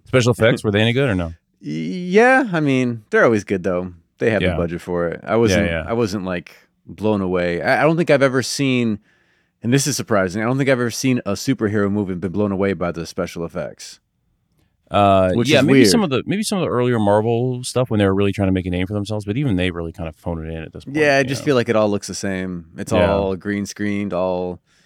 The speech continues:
Speaker 2: like, I'd watch The Mandalorian and I'm kinda blown away by that more 'cause they have more practical
Speaker 1: Really?
Speaker 2: effects,
Speaker 1: Oh my
Speaker 2: plus they
Speaker 1: God, I
Speaker 2: have the
Speaker 1: think The
Speaker 2: background.
Speaker 1: Mandalorian looks like shit.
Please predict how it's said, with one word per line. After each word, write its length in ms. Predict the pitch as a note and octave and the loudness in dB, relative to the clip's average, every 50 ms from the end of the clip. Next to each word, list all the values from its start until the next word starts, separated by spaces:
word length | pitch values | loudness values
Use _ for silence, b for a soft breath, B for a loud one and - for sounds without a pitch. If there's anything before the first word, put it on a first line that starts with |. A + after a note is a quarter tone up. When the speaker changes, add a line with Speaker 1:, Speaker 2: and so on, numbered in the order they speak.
| _ _ _ - | _ _ _ -2
Speaker 2:
like, 180 | A2 A#2 A#2 C3+ | 0 2 4 4
I'd 120 | C3+ C3 | 4 4
watch 420 | A#2+ B2 C3 B2+ C3 B2 - - - | 4 4 4 4 4 2 -2 -8 -10
The 340 | G#2 G2+ A#2 A2+ A2+ A2 G#2+ | -6 -2 0 0 2 0 0
Mandalorian 680 | F#2+ G#2+ A2+ A2+ G#2+ G#2+ G#2+ A2 A#2 A#2 G#2+ F#2 F2+ | 0 0 0 0 2 2 2 2 4 4 2 2 0
and 120 | F2+ F2 F2 | -2 -4 -6
I'm 100 | F2+ F#2+ | -6 -6
kinda 180 | - G#2+ G2 | -6 -6 -6
blown 240 | F2 E2 F#2+ F#2+ F#2+ | -4 -4 -4 -4 -4
away 160 | F#2 F2+ F2 F2 | -4 -4 -6 -6
by 180 | D#2+ F2 E2+ | -4 -6 -6
that 260 | E2 E2+ F#2 F#2 E2+ C#2+ | -4 -4 -4 -4 -4 -6
more 380 | F2 E2+ E2 D#2+ D#2+ D#2 D#2 - | -6 -8 -8 -8 -8 -10 -12 -14
'cause 180 | - F#2+ F2 D#2 | -14 -14 -10 -6
they 100 | F#2+ F#2 | -6 -6
have 80 | F#2 E2+ | -4 -4
more 160 | F2+ F2+ F2+ | -6 -6 -6
practical 380 | E2 - F#2+ F2+ F2+ - F2 F2 | -6 -6 -6 -8 -8 -6 -6 -4
Speaker 1:
Really? 200 | G2 C#3+ A3 - | -4 -2 -2 -2
Speaker 2:
effects, 220 | - - D3+ - - | -2 -4 -4 -8 -12
Speaker 1:
Oh 40 | - | -10
my 40 | F2+ | -6
Speaker 2:
plus 160 | A2 G2+ E2 | -6 -4 -4
they 40 | F#2 | -2
Speaker 1:
God, 40 | F2 | -2
I 40 | F2+ | -2
Speaker 2:
have 80 | G2+ F2 | -2 -2
the 40 | F#2 | -2
Speaker 1:
think 60 | G2+ | -2
The 60 | F#2 | 0
Speaker 2:
background. 340 | G2 G2 F#2 F#2 G2 F#2+ F#2+ F2+ | 0 0 0 0 0 -2 -2 -2
Speaker 1:
Mandalorian 140 | F2+ F2 E2+ | -4 -4 -6
looks 180 | E2+ F2 - - | -6 -10 -12 -14
like 100 | F2 - | -14 -14
shit. 300 | - - - F2+ F2 | -10 -8 -6 -6 -6